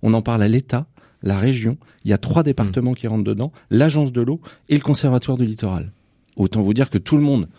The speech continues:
Speaker 1: veut justifier sa présence, donc ajoute <laughs> à chaque fois son grain de sel. Quand vous voulez faire quelque chose là-dedans, imbranlable.
Speaker 2: C'est forcément un, un frein à, <laughs> on gardera le mot imbranlable.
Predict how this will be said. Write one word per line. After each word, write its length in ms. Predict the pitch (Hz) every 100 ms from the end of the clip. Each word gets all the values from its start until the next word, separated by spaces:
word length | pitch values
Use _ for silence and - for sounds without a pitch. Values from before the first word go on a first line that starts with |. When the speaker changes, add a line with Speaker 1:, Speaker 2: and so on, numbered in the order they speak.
| _ _
Speaker 1:
veut 240 | - 95 131
justifier 520 | 113 107 110 - 117
sa 160 | -
présence, 440 | 87 101 95 98 85
donc 260 | 110 117 - - 107
ajoute 400 | 107 107 120 - - - 98
<laughs> 320 | - - -
à 100 | 92
chaque 220 | - 85
fois 140 | - 95
son 160 | 95
grain 200 | 90 90
de 60 | 87
sel. 280 | 143 147 180 - - -
Quand 100 | 107
vous 120 | 120
voulez 240 | 131 135
faire 220 | 123 120
quelque 240 | 107 104 107
chose 200 | - 101
là-dedans, 340 | 90 92 131 - - _ _
imbranlable. 520 | 113 98 95 80 82 - _ _ _ _ _ _
Speaker 2:
C'est 200 | - 123
forcément 760 | - 156 151 - 135 135 139 104
un, 60 | 104
un 140 | 107
frein 640 | 104 - - 120 117 101 101
à, 0 |
<laughs> 600 | - - - _ _ -
on 120 | 107
gardera 360 | 101 101 95 95
le 40 |
mot 120 | 98 92
imbranlable. 420 | 90 90 87